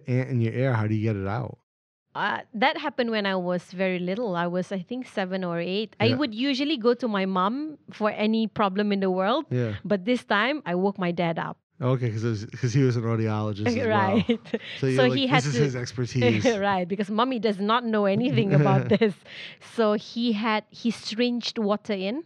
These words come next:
Speaker 1: Yeah.
Speaker 2: into my ear and put it out. So it came out.
Speaker 1: Ah.
Speaker 2: Yeah.
Speaker 1: Now, have you ever seen any clients with, uh, similar things?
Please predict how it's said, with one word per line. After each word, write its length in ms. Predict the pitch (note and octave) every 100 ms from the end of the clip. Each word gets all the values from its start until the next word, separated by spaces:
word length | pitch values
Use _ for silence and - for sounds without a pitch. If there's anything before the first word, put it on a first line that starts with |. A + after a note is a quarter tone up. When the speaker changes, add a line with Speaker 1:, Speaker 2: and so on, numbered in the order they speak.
| _
Speaker 1:
Yeah. 140 | A#2+ - -
Speaker 2:
into 180 | G#3 G3+
my 100 | G3
ear 320 | F#3+ G3+ D4+ - _ _ _
and 220 | F#3+ F#3+ E3 _
put 140 | G#3
it 100 | F#3
out. 180 | F3 F3+
So 60 | -
it 160 | F#3 -
came 220 | G3+ F3+
out. 180 | E3+ - _ _
Speaker 1:
Ah. 280 | A2 A#2+ C3 - -
Speaker 2:
Yeah. 80 | E3
Speaker 1:
Now, 80 | C#3
have 140 | C3+
you 100 | C3+
ever 140 | C#3+ C3
seen 180 | D3 C3
any 160 | A#2+
clients 560 | G#2 A#2 A2+ C#3 E3 -
with, 240 | D#3 D#3
uh, 220 | D#3 D3
similar 400 | D3 E3+ D#3 D#3
things? 400 | D#3 D#3+ D#3 D#3+